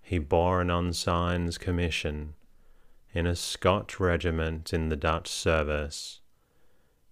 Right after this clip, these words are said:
in which he continued till seventeen oh two, when he received an ensign's commission from Queen Anne, which he bore in the Battle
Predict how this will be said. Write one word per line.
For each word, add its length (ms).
in 220
which 220
he 200
continued 880
till 300
seventeen 840
oh 160
two, 540
when 200
he 120
received 720
an 100
ensign's 800
commission 760
from 360
Queen 340
Anne, 460
which 260
he 160
bore 360
in 140
the 60
Battle 840